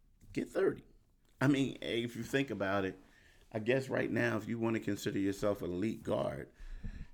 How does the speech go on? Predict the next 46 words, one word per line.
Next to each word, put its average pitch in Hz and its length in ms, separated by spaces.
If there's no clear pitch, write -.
and 95 180
you're 98 100
trying 101 400
to 90 80
say, 90 280
"Hey, 87 160
prove 98 300
that 85 180
you're 95 160
an 82 60
all-star," 95 520
I 98 60
guess 107 280
that's 117 280
the 101 180
number 101 320
you 98 180
have 104 300
to - 60
get 90 420
<laughs> - 60
because 101 440
it's - 140
like, 101 280
"Hey, 101 240
I 95 60
wanna 101 240
make 92 200
all-star. 95 460
I'm 82 100
not 110 180
gonna 127 120
be 127 140
a 127 40
starter, 117 500
but - 100
I 98 40
wanna 101 120
make 101 200
the 92 120
all-star 95 440
team." 87 420
And 85 120
someone 92 440
say, 80 260
"Well, 80 320